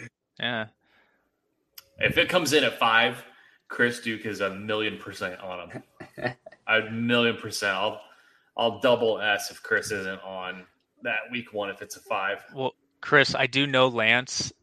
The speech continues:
Speaker 1: was staring hard at the Saints minus five in that
Speaker 3: <laughs> Oh,
Speaker 1: game.
Speaker 3: wow.
Speaker 1: And, and I was just like, "No." <laughs> Like,
Speaker 3: He
Speaker 1: just,
Speaker 3: loves it.
Speaker 1: can we, can we stay away from that? No betting
Speaker 2: It's
Speaker 1: on our
Speaker 2: sim-
Speaker 1: teams week one.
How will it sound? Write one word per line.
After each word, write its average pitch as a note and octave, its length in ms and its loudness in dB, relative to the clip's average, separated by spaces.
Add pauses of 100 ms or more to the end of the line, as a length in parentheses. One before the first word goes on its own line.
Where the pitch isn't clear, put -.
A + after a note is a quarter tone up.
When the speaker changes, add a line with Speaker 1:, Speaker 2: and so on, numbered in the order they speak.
(100)
Speaker 1:
was A#2+ 520 -2
staring A#2 440 4
hard G#2+ 540 2 (260)
at A#2 200 -4 (100)
the - 80 -6
Saints G#2+ 480 -10
minus - 300 -10
five - 340 -8 (800)
in B2 80 -4
that B2+ 160 4
Speaker 3:
<laughs> - 0 -
Oh, B2 100 8
Speaker 1:
game. G#2+ 120 4
Speaker 3:
wow. F#2 280 2
Speaker 1:
And, C3 220 4
and C3 140 10
I B2 80 12
was B2+ 120 8
just - 240 2
like, A2 300 2 (880)
"No." A#2 240 -4
<laughs> - 140 6 (440)
Like, - 300 6
Speaker 3:
He F#2+ 200 -6
Speaker 1:
just, F#3 280 6
Speaker 3:
loves D3+ 160 -8
it. - 240 -6
Speaker 1:
can D3 100 -6
we, D#3 100 4 (320)
can D3+ 140 4
we D3+ 80 4
stay C#3 220 2
away C3 240 4
from D3 200 0
that? D3 240 0 (960)
No C#3+ 160 6
betting D3 320 8
Speaker 2:
It's C#3 80 6
Speaker 1:
on C3 60 6
our B2+ 80 8
Speaker 2:
sim- B2+ 80 0
Speaker 1:
teams A#2+ 460 6
week A#2+ 220 0
one. A2 300 2